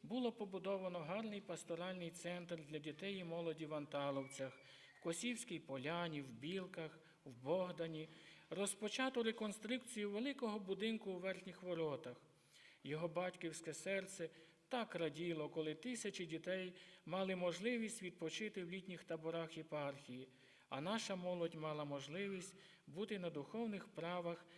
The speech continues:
на протязі цілого року. Папа Лев чотирнадцятий теж підкреслив, що життя єпископа позначене целібатом,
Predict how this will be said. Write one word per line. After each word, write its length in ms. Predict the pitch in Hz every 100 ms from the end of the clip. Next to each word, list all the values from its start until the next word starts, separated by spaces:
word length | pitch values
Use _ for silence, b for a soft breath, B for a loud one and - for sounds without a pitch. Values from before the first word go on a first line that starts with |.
| B 147
на 120 | 143
протязі 500 | 180 202 185 156 147
цілого 480 | - 170 160 151 143
року. 460 | 135 131 - 123 - - - B B B B B
Папа 300 | 233 262 247
Лев 220 | 220 233
чотирнадцятий 840 | 226 226 208 202 233 226 185 170 160
теж 220 | 220 220
підкреслив, 840 | - 220 - 170 160 151 143 135 135 B B B B -
що 200 | 190 180
життя 320 | 190 185 220
єпископа 920 | 208 196 214 220 - 190 185 180 175 180 - -
позначене 680 | 175 165 180 190 185 180 175
целібатом, 840 | - 180 180 202 196 156 127 120